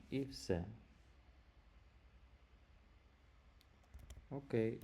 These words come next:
зберігаємо файл. Тепер ми його скомпілюємо. G C C proxy. Подивимося, чи з'явився у нас файл. Так, з'явився A out. І можемо наш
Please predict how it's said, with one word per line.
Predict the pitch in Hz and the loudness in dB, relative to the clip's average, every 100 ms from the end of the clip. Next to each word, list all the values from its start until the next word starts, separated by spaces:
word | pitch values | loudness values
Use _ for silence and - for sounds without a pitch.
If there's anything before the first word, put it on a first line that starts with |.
| - | -4
зберігаємо | 98 101 98 95 90 90 87 - | 0 2 2 2 2 0 -2 -2
файл. | 139 175 196 - - - - - - - - - - - - - - - - | 0 0 -2 -6 -14 -20 -20 -20 -14 -12 -12 -12 -12 -10 -12 -12 -12 -16 -10
Тепер | - 98 - 104 95 | -6 -2 6 6 8
ми | 98 | 6
його | 95 90 87 | 4 2 0
скомпілюємо. | - 101 92 92 87 87 98 120 165 208 - | -2 0 2 2 2 2 2 2 2 0 -4
G | - 87 95 | -6 -2 0
C | 92 - | 0 -2
C | 95 - - 87 87 - - - - - - - - - - - | -6 -6 -6 -2 -2 -4 -10 -12 -14 -20 -20 -20 -20 -20 -10 -2
proxy. | 87 85 87 - - 127 175 - - - - - - - - - - - - | 0 0 -2 -10 -4 0 2 2 0 -4 -16 -20 -20 -20 -20 -20 -20 -18 -2
Подивимося, | 95 95 90 90 87 - | 2 4 6 4 0 -2
чи | - 87 | 0 2
з'явився | 90 92 92 92 82 | 4 4 4 2 0
у | |
нас | 82 82 - - | 0 -2 -6 -4
файл. | 135 170 175 - | 0 2 0 -2
Так, | 82 85 | -4 2
з'явився | 92 98 92 87 - - | 4 6 4 2 -4 -4
A | 87 85 - | -4 -4 -2
out. | 135 170 190 - - - - - - - - - - - | 0 2 0 -4 -16 -20 -20 -20 -20 -20 -20 -20 -14 0
І | 170 | 4
можемо | 151 120 127 117 104 | 8 8 8 8 8
наш | 101 98 92 | 8 6 2